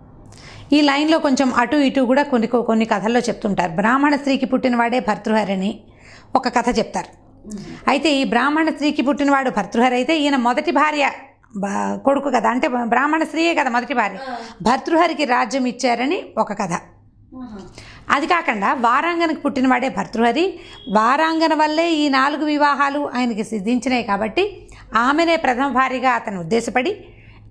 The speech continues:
Speaker 1: ఆ, అతని ఆమె కుమార-, కుమారుడికే రాజ్యం ఇచ్చాడని ఒక కథ చెప్తాడు.
Speaker 2: ఆహా.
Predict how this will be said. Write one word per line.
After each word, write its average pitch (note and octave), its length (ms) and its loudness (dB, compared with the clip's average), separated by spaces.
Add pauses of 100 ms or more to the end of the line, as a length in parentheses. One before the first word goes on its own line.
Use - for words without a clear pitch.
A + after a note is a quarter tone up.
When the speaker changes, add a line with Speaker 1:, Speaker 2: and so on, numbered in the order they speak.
(120)
Speaker 1:
ఆ, C4+ 280 2
అతని D#4+ 300 0
ఆమె C#4+ 300 2
కుమార-, C#4+ 420 0
కుమారుడికే C#4 520 0
రాజ్యం B3+ 380 0
ఇచ్చాడని B3 560 -2 (120)
ఒక A#3 140 0
కథ A#3 340 -2
చెప్తాడు. F3+ 300 -6
Speaker 2:
ఆహా. A3+ 300 -16